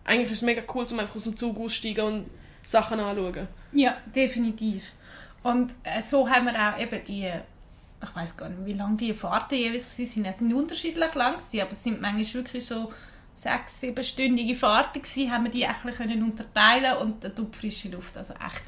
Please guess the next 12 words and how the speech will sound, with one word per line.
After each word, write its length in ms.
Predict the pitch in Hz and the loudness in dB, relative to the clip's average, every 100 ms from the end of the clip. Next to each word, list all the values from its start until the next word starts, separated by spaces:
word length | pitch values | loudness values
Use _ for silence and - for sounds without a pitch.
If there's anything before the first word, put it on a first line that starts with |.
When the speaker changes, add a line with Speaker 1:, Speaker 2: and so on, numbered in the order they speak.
| - | -10
Speaker 2:
auch 100 | 175 | -4
gut. 280 | 247 254 311 - - - - - | 2 2 0 -6 -16 -16 -8 2
Und 180 | 339 403 - | 2 2 2
eben, 280 | 277 320 294 | 4 6 6
man 160 | 254 | 6
ist 240 | - 240 - | 4 -2 -2
flexibel, 640 | - 233 - 254 294 359 | -2 -2 0 -4 0 0
man 160 | 311 247 | 2 0
kann 200 | - 233 | 2 0
eben 260 | 240 277 269 | 0 -2 -2
sagen, 400 | 220 208 240 226 | 2 2 2 -2
hey, 300 | 254 302 | 0 -2